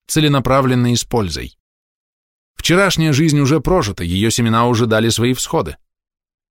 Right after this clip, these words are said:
Если это были семена чертополоха, я выдерну их всходы как можно быстрее и посажу те растения, которые желаю, не дожидаясь, пока чертополох вырастет и даст новые семена, бороться с которыми будет уже практически невозможно».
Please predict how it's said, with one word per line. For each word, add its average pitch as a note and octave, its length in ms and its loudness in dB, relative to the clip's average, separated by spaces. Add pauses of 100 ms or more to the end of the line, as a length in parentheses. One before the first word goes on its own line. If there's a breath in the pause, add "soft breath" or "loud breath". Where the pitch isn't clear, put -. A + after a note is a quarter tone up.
(180)
Если F#2+ 400 -2
это G#2+ 160 0
были A2 220 0
семена G#2 360 0
чертополоха, G#2 680 -2
я G2 160 2
выдерну G2+ 420 0
их F#2+ 160 -4
всходы G2+ 360 -2
как - 160 -4
можно G2+ 280 0
быстрее B2 500 -2 (300)
и A2+ 100 0
посажу C3+ 460 0
те C3+ 160 0
растения, B2 560 0
которые G#2+ 400 2
желаю, A2+ 440 0
не G#2 100 0
дожидаясь, C#3+ 540 2
пока C3+ 260 -2
чертополох A#2 600 0
вырастет C3+ 460 0
и B2+ 60 2
даст B2 280 0
новые A#2+ 300 0
семена, G#2+ 460 -2 (360)
бороться A#2+ 400 0
с - 80 -6
которыми C3 420 0
будет A2+ 280 0
уже A2 160 0
практически G2 640 -4
невозможно». F#2+ 640 -2